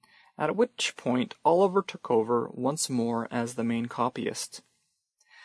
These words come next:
By the sixth of No-, November eighteen twenty-nine, the copy work had advanced at least up to Alma thirty-six, because on that date Oliver Cowdery wrote a letter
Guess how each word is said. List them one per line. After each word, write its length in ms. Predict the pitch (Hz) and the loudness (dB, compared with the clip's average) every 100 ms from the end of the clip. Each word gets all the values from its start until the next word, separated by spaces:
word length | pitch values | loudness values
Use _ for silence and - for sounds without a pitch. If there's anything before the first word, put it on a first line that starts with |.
| - - - - | -20 -20 -16 0
By 140 | 147 | 2
the 140 | 143 | 4
sixth 420 | 139 - 240 - - | 4 6 6 6 6
of 120 | 202 | 8
No-, 280 | 214 190 - | 8 6 0
November 600 | 170 190 156 120 113 120 - | 6 6 8 6 6 2 2
eighteen 400 | 143 - 165 160 | -4 -4 -6 -8
twenty-nine, 840 | - 151 180 165 113 - 110 131 _ _ | -6 -6 -4 -4 -2 -4 -6 -10 _ _
the 80 | 147 | -4
copy 320 | - 190 151 | 0 2 2
work 440 | 123 117 - - - _ _ | 2 2 0 -6 -20 _ _
had 180 | - 143 | 2 4
advanced 760 | 139 143 156 123 107 - - - - | 4 4 4 4 2 -2 -4 -14 -8
at 220 | 143 - | -6 -4
least 420 | 165 185 - - - | -2 -2 -2 -4 -2
up 240 | 120 110 - | 0 0 -2
to 220 | 120 - | -6 -4
Alma 300 | 120 117 113 | -2 -2 -4
thirty-six, 880 | - 101 107 - 139 - - - - _ _ _ _ _ _ _ _ - | -4 -6 -4 0 2 0 -4 -8 -10 _ _ _ _ _ _ _ _ -8
because 680 | 135 - 185 123 127 143 - | -4 6 8 8 6 0 -2
on 120 | 120 | 0
that 240 | 135 202 165 | 2 2 2
date 260 | 107 127 - | 0 0 0
Oliver 300 | 120 123 139 | 2 4 2
Cowdery 540 | - 175 147 123 120 | 0 4 4 4 2
wrote 340 | 123 127 160 - | 2 0 0 0
a 60 | |
letter 300 | 175 123 120 | 0 0 -2